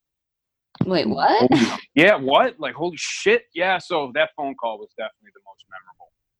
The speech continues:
Speaker 1: I mean, I think that just goes to show, it's like, you never know who's watching and paying attention just because they're not, like, interacting with you on a day-to-day basis. But if you just keep putting out good shit and you keep, like, you know, putting in the hard work,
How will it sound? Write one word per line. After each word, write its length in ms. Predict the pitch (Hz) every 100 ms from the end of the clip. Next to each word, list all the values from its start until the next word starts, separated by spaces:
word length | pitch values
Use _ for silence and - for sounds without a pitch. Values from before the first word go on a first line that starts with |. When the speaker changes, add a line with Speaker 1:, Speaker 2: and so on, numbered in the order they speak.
| _ _ _ _ -
Speaker 1:
I 80 | 240
mean, 160 | 262
I 100 | 254
think 200 | 254 330
that 80 | 466
just 260 | 294 233 -
goes 300 | 185 190 214
to 120 | 240
show, 380 | - 190 165 196
it's 120 | 202
like, 180 | 196 202
you 100 | 220
never 380 | 208 190 214 247
know 200 | 240 247
who's 240 | 254 214
watching 400 | 175 156 185 233
and 100 | 214
paying 240 | 185 185
attention 480 | 190 180 175 190 214
just 200 | 196 190
because 320 | 208 208 196
they're 100 | 180
not, 140 | 180 -
like, 180 | 180 175
interacting 540 | 175 170 156 175 190
with 160 | 185 180
you 80 | 180
on 80 |
a 60 | 165
day-to-day 380 | 151 160 175 165
basis. 640 | 143 110 160 233 262 285 - - - -
But 80 |
if 60 | 196
you 80 | 220
just 160 | 254
keep 160 | - 254
putting 160 | 262 226
out 180 | 208 196
good 180 | 196 185
shit 280 | - 175
and 80 | -
you 60 | 190
keep, 300 | - 202 - -
like, 220 | 185 180
you 80 | 190
know, 220 | 165 151 - _ _ _ _ _ _ -
putting 220 | 214 202
in 80 | 190
the 60 |
hard 260 | 160 185 180
work, 420 | 147 151 135 -